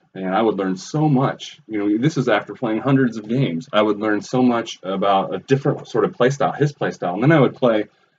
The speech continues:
other highly ranked players who would play completely differently. So again, that speaks to the elegance of this design and how even with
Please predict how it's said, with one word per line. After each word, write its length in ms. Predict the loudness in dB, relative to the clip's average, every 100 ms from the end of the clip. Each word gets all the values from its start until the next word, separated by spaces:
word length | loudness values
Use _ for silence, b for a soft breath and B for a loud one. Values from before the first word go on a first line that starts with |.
| 2
other 220 | 4 4
highly 300 | 2 2 -2
ranked 280 | -4 -6 -12 _ -6
players 320 | -4 -4 -4
who 220 | -4 -2
would 260 | -2 -6 -14
play 240 | -10 -8
completely 720 | -6 -6 -6 -4 -2 0 2
differently. 460 | 2 2 -2 -6 -6
So 380 | -2 0 0 -2 b b -4
again, 220 | 0 2
that 160 | 2
speaks 280 | 0 -2 -2
to 460 | -2 2 4 2 -2 _ _ _ -8
the 160 | -2
elegance 420 | 2 2 2 0 -4
of 120 | -8
this 100 | -8
design 500 | -10 -6 -2 0 -2
and 80 | -4
how 540 | -4 0 2 0 -2 _ _ _
even 300 | -2 2 2
with 220 | 2 -2